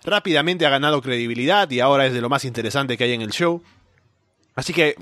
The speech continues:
en ese lado han hecho, han tomado una buena decisión al darle el título ahora, porque venía con todo el ímpetu y era el momento adecuado.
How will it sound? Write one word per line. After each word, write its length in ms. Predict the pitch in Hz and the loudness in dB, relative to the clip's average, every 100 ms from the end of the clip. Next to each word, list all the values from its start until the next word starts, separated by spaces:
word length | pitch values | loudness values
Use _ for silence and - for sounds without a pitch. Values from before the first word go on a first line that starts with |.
| - | -8
en 180 | 127 135 | -6 -4
ese 160 | 170 | -2
lado 220 | 180 214 | 0 0
han 100 | 220 | 0
hecho, 280 | 165 165 160 151 | -2 -4 -6 -4
han 120 | 180 | -2
tomado 200 | 226 277 | -2 2
una 80 | 208 | 2
buena 180 | 208 | 2
decisión 300 | 196 143 220 | 0 -2 -2
al 80 | 165 | 0
darle 200 | 135 135 | 2 0
el 60 | 123 | -2
título 340 | 143 135 123 | -4 -2 2
ahora, 300 | 120 143 139 | 4 4 2
porque 400 | 135 110 101 104 - _ _ _ | 0 -4 -6 -8 -10 _ _ _
venía 280 | - 131 165 | -4 2 2
con 140 | 156 131 | 2 2
todo 120 | 147 | 4
el 80 | 139 | 4
ímpetu 300 | 190 160 131 | 2 2 4
y 60 | |
era 80 | 131 | 4
el 60 | 123 | 4
momento 260 | 117 131 | 0 0
adecuado. 520 | 110 110 160 143 123 | 0 0 0 0 0